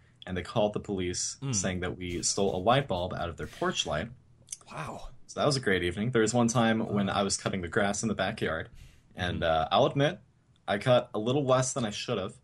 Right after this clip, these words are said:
Speaker 1: but he, the neighbor, intentionally did not cut that little, small, like, about four inches wide line of grass and just left it there to be overgrown.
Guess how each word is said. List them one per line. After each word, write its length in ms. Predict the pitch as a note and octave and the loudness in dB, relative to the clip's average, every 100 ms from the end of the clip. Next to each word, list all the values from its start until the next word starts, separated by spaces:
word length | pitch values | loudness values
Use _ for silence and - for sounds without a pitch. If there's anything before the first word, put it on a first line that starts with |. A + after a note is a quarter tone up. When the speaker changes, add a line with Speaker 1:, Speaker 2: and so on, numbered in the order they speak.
| _ _ _ _ | _ _ _ _
Speaker 1:
but 240 | - G3 - | 0 0 -2
he, 560 | - C3+ C#3 D#3 D#3+ D#3+ - _ - - | -10 -4 -2 0 -2 -4 -12 _ -20 -6
the 100 | A2 | 2
neighbor, 280 | C3+ C3+ G#2 | 4 4 2
intentionally 920 | G#2 - C#3 D#3 E3+ E3 E3 E3+ E3+ _ _ _ _ | 0 0 0 0 -2 -4 -4 -6 -10 _ _ _ _
did 140 | - A2 | -2 2
not 280 | B2 - - | 2 2 0
cut 320 | C3+ C3+ B2+ | 2 2 2
that 200 | G2+ G2+ | -2 0
little, 540 | A2+ C3 D3 D3+ D3 _ | 0 2 2 0 -4 _
small, 680 | - - B2+ A#2+ B2+ B2+ C3 - _ _ _ _ - | 0 2 4 4 6 2 -2 -16 _ _ _ _ -4
like, 280 | F#2 - _ - | -2 -4 _ -6
about 260 | G2+ A2+ - | 2 4 2
four 320 | - D#3+ D3+ | 0 4 4
inches 520 | G#2+ A#2+ A#2+ G#2+ G2+ - | 2 0 2 2 2 -2
wide 500 | G2+ G2 F#2 F#2 - | 2 2 2 0 -4
line 280 | F#2+ F#2 F2+ | -4 -2 -2
of 120 | E2 | -6
grass 580 | F2 E2+ D#2+ D#2+ - - _ _ - | -2 0 0 -2 -6 -8 _ _ -14
and 100 | F#2 | -10
just 200 | F#2+ - | -8 -4
left 220 | F#2+ F#2 F2+ | -2 -2 -4
it 100 | F2 | -4
there 380 | F2 E2+ E2+ - - _ _ _ _ | -2 -2 -4 -12 -20 _ _ _ _
to 80 | - | -4
be 100 | G2+ | -2
overgrown. 640 | F#2 - F2 F2+ E2+ E2+ | -2 -2 -4 -2 -2 -4